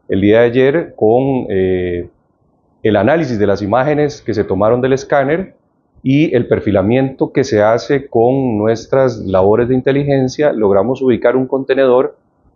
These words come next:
que tenía fruta fresca con destino a los Estados Unidos de Norteamérica y dentro del sistema de refrigeración,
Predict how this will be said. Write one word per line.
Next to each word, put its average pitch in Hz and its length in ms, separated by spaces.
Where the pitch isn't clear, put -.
que 131 400
tenía 117 420
fruta 160 460
fresca 147 580
con 107 160
destino 117 440
a 127 40
los 98 140
Estados 101 400
Unidos 120 260
de 127 80
Norteamérica 139 840
y 131 120
dentro 165 420
del 143 120
sistema 135 420
de 135 80
refrigeración, 147 960